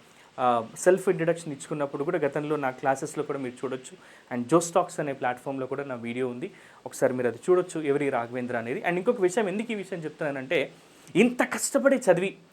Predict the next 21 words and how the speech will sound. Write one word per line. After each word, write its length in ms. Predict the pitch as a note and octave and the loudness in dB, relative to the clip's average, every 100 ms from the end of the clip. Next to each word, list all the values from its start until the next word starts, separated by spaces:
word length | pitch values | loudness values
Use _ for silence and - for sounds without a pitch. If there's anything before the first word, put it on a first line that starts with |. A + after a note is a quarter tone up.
| - - | -20 -4
ఇరవై, 280 | C#3+ A3 B3+ | 8 10 12
ఇరవై 380 | A#3 G3+ G#3 G#3 | 10 6 6 8
ఐదేళ్ల 220 | F#3 G#3+ | 6 4
వరకు 260 | G#3 G3 G3 | 2 2 0
డిగ్రీలు, 420 | D#3+ E3+ G3+ G3+ | -2 -2 -2 -4
పీజీలు 360 | - F3+ F3+ F3 | -4 -6 -2 -2
చేసినప్పటికీ 720 | F3 B3+ B3+ B3 A#3 F3 D#3 | 0 0 2 0 -2 -4 -6
కూడా 360 | C3 G#2 A2 C#4 - - - | -6 -6 -6 -10 -18 -20 2
కేవలం 440 | A3+ B3+ C#4+ C4 - | 10 10 8 2 4
కమ్యూనికేషన్ 680 | - C4 E4 E4 C#4 C#4 B3+ | 6 6 4 2 2 0 -2
స్కిల్స్ 320 | - G3+ - | -4 -6 -2
లేవని. 280 | E3 C3 A2+ - _ - | 0 0 -4 -12 _ -6
అంటే, 300 | A#3 A#3 B3+ - F3+ | 8 8 8 4 4
మనకు 180 | G#3+ | 4
సబ్జెక్ట్ 400 | F3+ E3 E3 A#3+ | 4 4 8 6
నాలెడ్జ్ 280 | A#3 G#3+ G3 | 8 6 4
ఉంటుంది, 280 | F#3+ G3+ D3 | 2 0 2
కంటెంట్ 460 | D#3 E3+ G#3+ A3 G#3 | 4 4 4 2 2
ఉంది, 320 | F#3+ G#3 D3 | 2 2 2
నాలెడ్జ్ 520 | B2 G3 C4 B3+ G3 | 2 2 4 4 2
ఉంది, 220 | G#3 F#3+ | 2 0